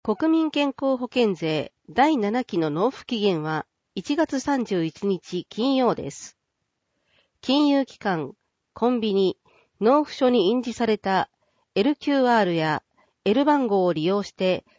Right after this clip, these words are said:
スマホ決済やクレジットカードで早めの納付を、口座振替も便利です。市税の納め忘れはありませんか？固定資産税、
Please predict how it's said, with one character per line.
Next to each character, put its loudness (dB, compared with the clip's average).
ス -6
マ 2
ホ 0
決 -2
済 0
や 0
ク -8
レ 4
ジ -6
ッ -8
ト -4
カ 0
ー 0
ド -4
で -4
早 0
め 2
の 2
納 2
付 -6
を、 0
口 2
座 2
振 -2
替 2
も 0
便 0
利 -2
で -6
す。 -20
市 -6
税 4
の 2
納 0
め 0
忘 -2
れ 4
は 2
あ 0
り 0
ま 0
せ -2
ん -6
か？ -10
固 -8
定 2
資 -4
産 0
税、 -4